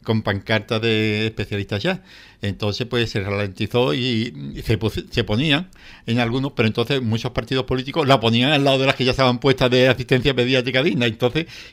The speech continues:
que no es que se hiciera propaganda de un partido político, es que el partido político lo pusieron al lado. No por nada, sino porque tenían que aprovechar también los espacios públicos. Bueno, eh, ha habido un problema también durante el mes de julio y el mes de agosto,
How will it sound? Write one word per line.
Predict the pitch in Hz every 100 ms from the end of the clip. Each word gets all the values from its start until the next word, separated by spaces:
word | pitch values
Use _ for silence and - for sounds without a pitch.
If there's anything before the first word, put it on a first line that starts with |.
| -
que | 117
no | 113
es | 131
que | -
se | 147
hiciera | 131 143 131 117
propaganda | 127 123 123 127 123
de | 120
un |
partido | 120 98 120
político, | 120 147 202 123 117
es |
que | 117
el | 127
partido | 151 131 143
político | 147 139 156 165
lo | 156
pusieron | 147 147 127 117
al | 113
lado. | 196 120 - - - -
No | 104 117
por | 117
nada, | 113 156 214 131
sino | 120 113
porque | 110 113
tenían | 107 110
que | 113
aprovechar | 110 110 127
también | 113 110 104
los |
espacios | 98 104 98
públicos. | - 85 87 101 95
Bueno, | 127 92 - - - -
eh, | 104 107 104 101
ha |
habido | 101 101
un | 104
problema | 107 107 104
también | 104 101 113
durante | 107 90 85
el | 87
mes | 90
de | 87
julio | - 113
y | 101
el |
mes | 87 90
de |
agosto, | 92 104 - 131